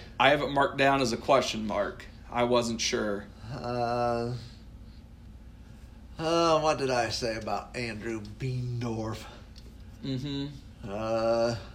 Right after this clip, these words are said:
Speaker 2: uh, do, do, do, do. Do, do. Let me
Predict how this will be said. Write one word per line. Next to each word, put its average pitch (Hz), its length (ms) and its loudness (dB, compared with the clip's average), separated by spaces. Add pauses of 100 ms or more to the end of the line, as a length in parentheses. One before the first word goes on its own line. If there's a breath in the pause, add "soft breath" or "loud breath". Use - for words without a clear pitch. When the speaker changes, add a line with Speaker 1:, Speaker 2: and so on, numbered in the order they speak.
(2250 loud breath)
Speaker 2:
uh, 104 300 -6
do, 120 120 -4
do, 104 180 -8
do, 104 240 -6 (120)
do. 104 560 -6 (2250 loud breath)
Do, - 80 -14 (140)
do. - 60 -16
Let - 920 -16
me - 60 -16